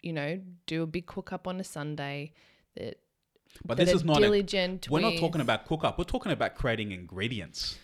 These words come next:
Speaker 1: No, I know.
Speaker 2: That's, like, next level. Like,
Speaker 1: Yeah,
Speaker 2: we're
Speaker 1: yeah,
Speaker 2: talking
Speaker 1: but I'm
Speaker 2: about
Speaker 1: just saying the
Speaker 2: foundational things.
Speaker 1: discipline.
Speaker 2: Yeah, yeah.
Speaker 1: So if they've got that discipline already, it's not gonna be that much of an adjustment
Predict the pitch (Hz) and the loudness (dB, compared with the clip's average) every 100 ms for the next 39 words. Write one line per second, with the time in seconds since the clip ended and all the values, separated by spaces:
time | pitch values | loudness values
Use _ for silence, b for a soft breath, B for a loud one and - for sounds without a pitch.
0 | B 233 233 190 214 220 220 185 156 92 | B 0 2 2 2 2 2 2 0 2
1 | 131 143 - 131 120 123 120 - 120 113 | 4 4 4 4 4 2 2 2 2 0
2 | 95 87 110 240 233 220 - - - 220 | 0 0 4 6 8 10 10 8 6 8
3 | 226 226 262 - 220 208 202 190 131 135 | 8 8 4 2 4 6 6 8 6 6
4 | - 123 113 127 104 98 - 170 147 - | 4 4 6 4 4 0 -2 -4 -4 -6
5 | 139 127 117 107 101 95 - B - - | -2 2 2 2 0 -2 -6 B -12 0
6 | 202 185 185 - 208 190 202 - 165 165 | 4 4 2 2 2 4 2 2 2 2
7 | - 180 175 180 - 170 160 160 156 165 | 2 -2 0 -2 -2 -4 -2 -2 0 0
8 | 185 185 - 190 175 - 185 170 165 160 | 0 -2 -4 -2 0 -2 -2 0 -2 -4
9 | 156 160 156 170 160 - 170 165 156 156 | -2 0 0 0 -4 -4 -6 -4 -6 -4
10 | 165 160 - 170 156 - | -2 -2 -4 -6 -6 -6